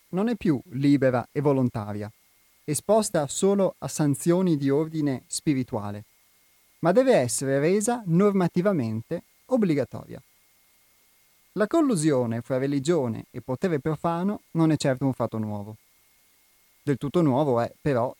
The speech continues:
che essa non riguardi più, come avveniva per le eresie, la professione dei dogmi, ma esclusivamente la celebrazione del culto.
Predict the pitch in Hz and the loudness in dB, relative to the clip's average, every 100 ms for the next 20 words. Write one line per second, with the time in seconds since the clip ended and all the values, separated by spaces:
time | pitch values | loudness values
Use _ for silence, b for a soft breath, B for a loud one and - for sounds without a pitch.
0 | _ 147 123 143 143 123 120 117 127 120 | _ -4 -2 -2 0 0 0 0 0 0
1 | 117 - 233 - _ _ - 127 120 117 | 0 2 2 2 _ _ -6 -2 -2 0
2 | 120 139 127 113 117 113 113 113 107 110 | 0 2 0 -2 -6 -6 -6 -6 -8 -10
3 | 143 143 135 _ _ - 127 120 135 - | -6 -4 -4 _ _ -10 -4 -2 -4 -6
4 | 117 147 139 127 113 107 110 107 104 107 | -6 -2 0 0 -2 -6 -4 -6 -4 -6
5 | 107 _ _ _ _ _ _ 175 180 190 | -8 _ _ _ _ _ _ -2 0 0
6 | - 208 214 247 233 139 110 117 156 - | 0 -2 0 0 2 2 0 -2 -6 -10
7 | 147 165 - 202 185 185 180 139 113 135 | -4 -2 0 -2 -2 -4 -6 -4 -2 -2
8 | 143 135 - 101 101 110 | -4 -8 -10 -10 -8 -8